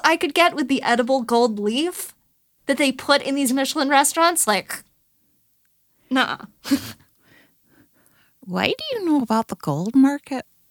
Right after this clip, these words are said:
Speaker 1: Oh, uh, some family members left some gold jewelry that, um,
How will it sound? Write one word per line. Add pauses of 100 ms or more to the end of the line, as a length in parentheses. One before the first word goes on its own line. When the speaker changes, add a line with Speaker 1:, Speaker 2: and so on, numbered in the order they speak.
(880)
Speaker 1:
Oh,
uh, (760)
some (120)
family
members
left
some (180)
gold
jewelry
that, (600)
um,